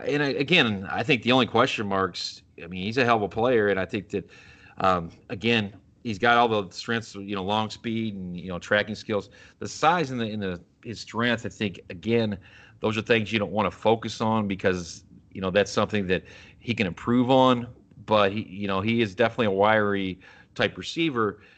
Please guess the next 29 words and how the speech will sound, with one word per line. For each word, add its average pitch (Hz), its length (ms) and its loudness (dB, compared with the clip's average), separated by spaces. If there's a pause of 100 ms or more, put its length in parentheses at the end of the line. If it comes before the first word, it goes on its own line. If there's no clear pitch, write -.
(180)
and, 104 200 -4
and 104 200 -4
there's 104 140 -6
a 104 40 2
lot 117 200 6
of 110 60 -2
those 107 220 0
in 120 100 -2
this 107 180 -4
draft 110 560 -2
that 92 160 -6
f-, - 280 -20
kinda 95 140 -4
fit - 220 -4
that 104 120 -2
description. 98 600 -6
But, 85 200 -4 (240)
you - 80 -14
know, 87 100 0
what 113 160 6
he 127 100 2
does 107 380 4
with, 95 120 -6
with 92 220 -6 (220)
the 101 60 -6
ball 104 260 4
in 101 40 0
his 90 140 -4
hands, 98 560 -4